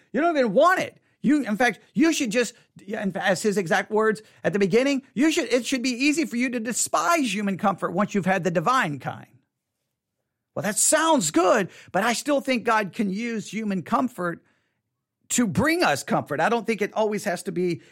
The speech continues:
in some supernatural way. I just think sometimes when we're,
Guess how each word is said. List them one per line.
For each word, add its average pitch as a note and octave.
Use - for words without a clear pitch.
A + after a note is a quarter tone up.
in E3
some F#3+
supernatural F3+
way. -
I F3+
just A#3
think C4
sometimes A#3
when F#3
we're, G#3+